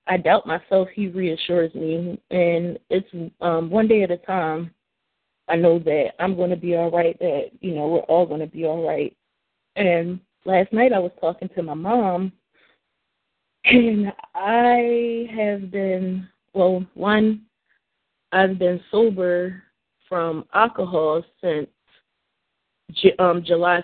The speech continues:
thirty-first, two thousand fifteen. And the day that I had became sober, I actually was listening to the callback of, um, um,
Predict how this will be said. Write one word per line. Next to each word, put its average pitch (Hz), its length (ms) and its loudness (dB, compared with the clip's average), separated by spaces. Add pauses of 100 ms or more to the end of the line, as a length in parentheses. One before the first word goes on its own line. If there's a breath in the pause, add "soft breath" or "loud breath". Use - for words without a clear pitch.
thirty-first, 175 560 -6
two 180 100 -16
thousand 165 500 -2
fifteen. 165 680 -4 (420)
And 175 480 2
the 175 120 4
day 185 300 0
that 180 420 -2
I 170 640 -2
had 175 200 0
became 170 380 -4
sober, 170 200 0
I 160 60 -2
actually 190 520 0
was 160 260 4 (160)
listening 185 280 -4
to 175 100 -8
the - 100 -12
callback 196 580 0 (140)
of, 170 420 0 (640)
um, 165 560 -4 (1080)
um, 123 460 -2